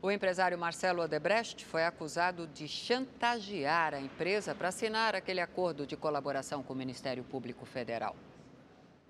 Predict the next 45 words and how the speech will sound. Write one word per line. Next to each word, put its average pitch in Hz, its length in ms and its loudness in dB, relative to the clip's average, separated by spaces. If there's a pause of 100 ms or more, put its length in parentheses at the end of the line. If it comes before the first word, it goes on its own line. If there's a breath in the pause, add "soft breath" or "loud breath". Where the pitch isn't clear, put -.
(360)
O 160 120 6
novo 185 260 6
presidente 180 560 4
da 170 140 4
Odebrecht, 165 640 4
Rui 180 180 6
Sampaio, 160 560 2
declarou 165 460 4
que 175 120 4
o 170 80 8
ex-executivo 160 760 4
Marcelo 190 580 4
chantageou 156 680 6
a 160 80 6
empresa 202 440 4
em 196 120 4
busca 165 320 4
de 160 120 4
dinheiro 214 560 6
e 131 80 4
poder. 131 480 4 (120)
Sampaio 208 560 6
afirmou 190 520 6
que 175 120 2
Marcelo 180 400 6
recebeu 185 420 6
duzentos 180 520 4
e 180 40 2
quarenta 175 400 4
milhões 196 500 6
de 165 120 4
reais 160 320 6
da 147 100 4
companhia 175 560 6
para 180 220 4
assinar 170 420 4
o 170 80 4
acordo 175 460 4
de 160 100 2
colaboração 175 720 6
com 226 280 4
o 190 60 6
Ministério 170 580 4
Público 190 460 4
Federal. 143 600 6